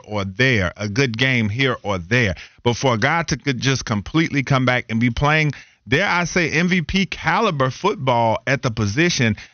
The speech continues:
I think it speaks a lot to his talent, his maturity, um, and his perseverance, because everything that he went through from his draft process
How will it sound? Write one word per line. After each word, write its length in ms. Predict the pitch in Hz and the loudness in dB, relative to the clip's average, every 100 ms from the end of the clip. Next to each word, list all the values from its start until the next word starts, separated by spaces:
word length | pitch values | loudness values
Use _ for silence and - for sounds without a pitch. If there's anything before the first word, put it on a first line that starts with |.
| _ | _
I 100 | 127 | -2
think 220 | 127 156 127 | 0 0 0
it 60 | |
speaks 320 | - 151 135 | 0 -2 0
a 60 | 113 | 0
lot 380 | 107 117 117 - | 2 2 0 -4
to 160 | 113 | -6
his 300 | 101 127 117 | -4 -2 -2
talent, 480 | - 131 127 123 117 | 0 0 2 0 -2
his 200 | 107 107 | -6 -6
maturity, 800 | 107 95 - 135 131 127 127 117 _ _ _ _ | -6 -8 -2 2 2 4 2 2 _ _ _ _
um, 240 | 113 120 | 2 4
and 80 | 127 | 4
his 100 | 180 | 0
perseverance, 800 | - 214 185 151 139 160 127 67 | 0 -2 0 0 0 -2 -4 -8
because 320 | - 117 131 | -6 0 2
everything 400 | 123 143 160 147 | 2 2 0 2
that 80 | 135 | 2
he 140 | 135 147 | 2 2
went 240 | 135 120 | -2 -2
through 200 | 139 147 | 0 0
from 200 | 139 120 | 2 4
his 180 | 120 98 | 4 2
draft 360 | 95 107 123 - | 2 2 2 0
process 600 | 127 120 - 127 143 | 0 0 0 2 0